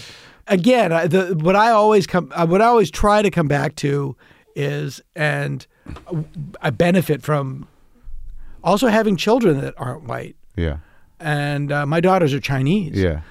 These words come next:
Speaker 1: And to, to see the world through, through their eyes and, uh, and to be educated by them.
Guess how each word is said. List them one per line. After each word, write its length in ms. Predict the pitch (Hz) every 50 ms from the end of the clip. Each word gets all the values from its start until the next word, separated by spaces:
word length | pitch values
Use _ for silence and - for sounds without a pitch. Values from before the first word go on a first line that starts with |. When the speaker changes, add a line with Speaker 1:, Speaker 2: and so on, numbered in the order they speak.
| - - - - -
Speaker 1:
And 680 | - - 156 151 151 151 147 147 147 147 143 139 - - - _ _ _ _ _ _ -
to, 680 | - 160 147 143 143 143 143 139 143 143 143 147 147 160
to 140 | - - 147
see 960 | - - - - - - 165 165 170 170 170 170 165 160 156 156 160 165 160 - -
the 320 | 214 175 139 147 139 139
world 480 | 139 139 139 143 143 143 143 143 143 127
through, 720 | - - 131 135 135 139 135 131 135 135 135 139 143 143 143
through 200 | - 147 139 135
their 300 | 131 151 175 220 233 - 147
eyes 580 | 131 127 127 131 131 131 131 120 - - - - -
and, 540 | - 139 135 135 131 131 131 131 135 123 - - - _ - - - - _ _ _ _ _ _ -
uh, 540 | 147 143 143 139 135 135 131 131 135 143 - - _ _
and 260 | - 147 151 143 143 -
to 140 | 156 156
be 460 | 139 131 147 139 139 139 135 135 143 151
educated 760 | 151 170 165 175 107 143 147 131 135 131 127 123 - 147 143
by 180 | - 151 135
them. 420 | 127 156 202 220 - 131 117 -